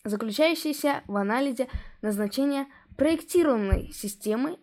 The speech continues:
и в установлении требований, которым она должна отвечать. Методы машинной графики, анимации, средства мультимедиа.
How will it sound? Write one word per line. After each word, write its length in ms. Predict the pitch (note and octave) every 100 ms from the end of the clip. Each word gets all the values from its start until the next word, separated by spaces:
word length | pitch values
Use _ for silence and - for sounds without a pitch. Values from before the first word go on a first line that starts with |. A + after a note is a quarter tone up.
| _
и 140 | C#4
в 120 | A3+ -
установлении 640 | A3 - A#3 A3+ C#4 D4+
требований, 680 | C#4+ D4 D#4+ G#3+ F#3+ - - _ - _
которым 460 | - G#3+ D4 E4+ E4
она 300 | G#3+ G3+ A3+
должна 360 | G#3+ G3 G#3 G#3+
отвечать. 520 | A3 G#3 - F3+ - _ _ _ - - _
Методы 340 | D#4 C#4+ A3
машинной 420 | G#3+ G#3 A3+ G3
графики, 480 | F#3+ C4 E4 D4+ D#4
анимации, 680 | - G3 F#3+ A#3+ C#4+ C4+ B3+ - - -
средства 600 | F#3+ A#3+ E4 - C#4+ C#4+ -
мультимедиа. 580 | A#3+ A3 G3+ F3+ -